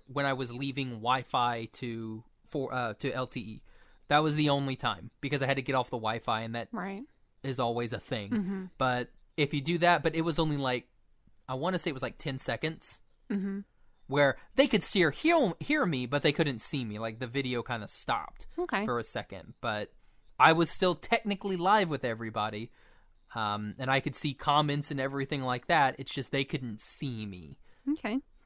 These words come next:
Speaker 1: But, you know, that's, you know, how many times are you gonna go from Wi-Fi to L T E? I mean, most of the time you're gonna be in a place or on L-, or on, you know, a network anyway.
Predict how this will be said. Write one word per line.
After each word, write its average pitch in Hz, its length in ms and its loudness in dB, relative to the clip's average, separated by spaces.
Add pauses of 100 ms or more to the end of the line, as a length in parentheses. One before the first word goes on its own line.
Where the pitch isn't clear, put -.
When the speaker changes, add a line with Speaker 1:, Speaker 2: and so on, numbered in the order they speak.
Speaker 1:
But, 104 260 -8 (240)
you 156 100 2
know, 135 140 2
that's, 160 400 2
you 131 140 -2
know, 113 120 -4
how 165 220 4
many 156 160 0
times 139 280 0
are 123 40 -6
you 123 120 -6
gonna 123 180 -4
go 117 120 -2
from 123 200 -8
Wi-Fi 113 480 -2
to 110 80 -6
L 110 180 -6
T - 140 -12
E? 104 300 -8
I 110 40 -12
mean, 107 140 -8
most 120 200 -8
of 120 80 -12
the 120 80 -8
time 117 100 -8
you're 107 120 -8
gonna 110 100 -10
be 107 220 -10 (480)
in 139 140 2
a 120 40 0
place 123 520 0
or 117 280 -6
on 127 200 2
L-, 120 240 -4
or 117 280 -6
on, 123 460 -2
you 123 100 -6
know, 113 140 -6
a 127 80 -6
network 113 540 -6
anyway. 107 480 -8